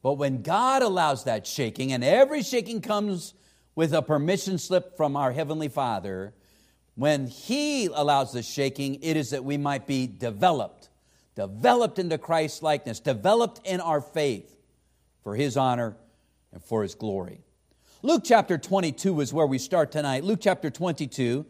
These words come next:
and beginning in verse thirty-one. Luke chapter twenty-two, verse thirty-one. "And the Lord said, 'Simon, Simon,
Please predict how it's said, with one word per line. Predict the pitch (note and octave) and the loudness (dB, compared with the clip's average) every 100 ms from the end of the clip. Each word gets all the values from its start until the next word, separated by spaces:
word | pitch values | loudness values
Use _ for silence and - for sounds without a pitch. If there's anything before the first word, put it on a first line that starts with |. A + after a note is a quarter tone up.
| _ _ _ - | _ _ _ 0
and | D#3 | 2
beginning | D#3 C#3 A3 B3 | 2 2 0 2
in | G#3+ | 2
verse | E3 G3+ F#3+ - | 6 6 6 -4
thirty-one. | _ - F#3+ F#3 E3 C#3 D3+ D#3 A#2 F2+ E2+ _ _ _ _ _ _ _ _ _ - | _ -2 2 4 2 0 0 2 0 -4 -12 _ _ _ _ _ _ _ _ _ -2
Luke | D#3 A3+ - | 2 2 4
chapter | G3+ F3 D#3+ | 2 2 -2
twenty-two, | - G#3+ G#3+ G#3+ - D#3+ B2+ C#3 | 0 -2 0 -6 -2 0 0 0
verse | D#3 D3 | -2 -2
thirty-one. | - D#3 D3 D3 B2+ G2 - _ _ _ _ _ _ - | 0 0 0 0 -2 -4 -10 _ _ _ _ _ _ -2
"And | G3 | 2
the | G#3 | 4
Lord | G#3+ D#4+ D4 | 4 4 2
said, | - - A#3+ B2+ F#2 - | 0 2 4 4 0 -10
'Simon, | - A#3 A3 F#3+ A2+ F#2+ - _ | 2 6 6 6 2 -6 -18 _
Simon, | - F3 D3+ A#2+ F2+ | 0 2 2 0 -6